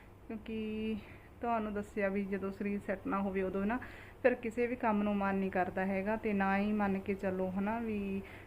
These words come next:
ਚਲੋ ਜਿਹੜੇ ਘਰ ਦੇ ਆਪਣੇ ਕੰਮ ਨੇ ਉਹ ਤਾਂ ਚਲੋ ਮਜਬੂਰੀ 'ਚ ਕਰਨੇ ਹੀ ਹੁੰਦੇ ਨੇ, ਹਨਾ, ਉਹਦੇ ਨਾਲ ਫਿਰ ਵਲੌਗ ਵੀ ਜ਼ਰੂਰੀ ਹੋ ਜਾਂਦਾ ਹੈ।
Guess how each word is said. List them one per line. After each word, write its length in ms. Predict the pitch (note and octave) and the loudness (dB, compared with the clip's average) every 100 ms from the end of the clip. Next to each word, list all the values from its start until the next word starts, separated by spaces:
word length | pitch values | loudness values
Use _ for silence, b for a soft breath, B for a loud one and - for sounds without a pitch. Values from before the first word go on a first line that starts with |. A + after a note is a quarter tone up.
| - | 0
ਚਲੋ 240 | A#3 G#3+ G#3 | 2 4 4
ਜਿਹੜੇ 260 | G#3 A3 | 4 2
ਘਰ 220 | A3+ A#3 | 4 4
ਦੇ 140 | G#3 G3+ | 4 0
ਆਪਣੇ 240 | G3 G3+ G3 | 2 -2 0
ਕੰਮ 280 | G3+ F#3+ F#3 | 0 2 0
ਨੇ 160 | G3 | 0
ਉਹ 100 | F#3+ | 0
ਤਾਂ 140 | F#3+ G#3+ | 0 2
ਚਲੋ 200 | G#3 G3 | 4 4
ਮਜਬੂਰੀ 440 | G3+ F3+ F#3+ F#3+ | 2 0 -2 -2
'ਚ 120 | F#3+ G3 | -2 -2
ਕਰਨੇ 320 | G3 F3+ F#3 | -2 -2 -2
ਹੀ 60 | |
ਹੁੰਦੇ 300 | F#3+ G3 F#3 | 0 0 0
ਨੇ, 140 | F3+ F#3 | -2 0
ਹਨਾ, 180 | G3 A3 | 0 0
ਉਹਦੇ 200 | G#3+ G#3+ | 2 4
ਨਾਲ 220 | G#3 G3 | 4 2
ਫਿਰ 180 | G3 G3+ | 0 2
ਵਲੌਗ 360 | G3 F3+ F3+ | 4 4 4
ਵੀ 140 | F3+ F#3+ | 0 0
ਜ਼ਰੂਰੀ 380 | G3 F#3 F#3 | 2 0 0
ਹੋ 140 | F3+ F#3+ | 0 0
ਜਾਂਦਾ 300 | F#3 F3+ | 2 2
ਹੈ। 100 | F#3+ | 0